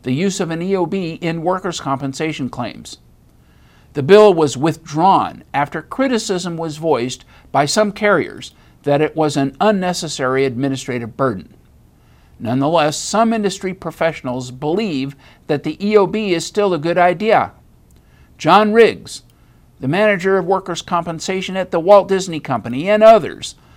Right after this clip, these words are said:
voluntarily started using an E O B form as part of the claim process in early two thousand ten. Retired workers' compensation judge David O'Brien has been one of the leading advocates of the E O B form,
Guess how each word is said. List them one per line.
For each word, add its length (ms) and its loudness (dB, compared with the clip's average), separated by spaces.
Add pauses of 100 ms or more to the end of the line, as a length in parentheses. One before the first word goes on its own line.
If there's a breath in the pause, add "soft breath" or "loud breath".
(160 soft breath)
voluntarily 640 4
started 440 0
using 440 -2
an 100 -6
E 140 0
O 80 4
B 200 -4
form 400 0 (280 loud breath)
as 120 -4
part 240 2
of 100 -4
the 60 -4
claim 300 -4
process 540 -4
in 160 -4
early 340 0
two 220 -6
thousand 480 -2
ten. 260 -6 (1160 soft breath)
Retired 520 4
workers' 360 -2
compensation 720 -4
judge 420 -4
David 320 2
O'Brien 640 2 (300 soft breath)
has 180 -6
been 300 0
one 200 6
of 140 0
the 80 0
leading 440 -4
advocates 600 -2
of 120 -8
the 220 -4
E 220 -4
O 160 4
B 220 -2
form, 420 -6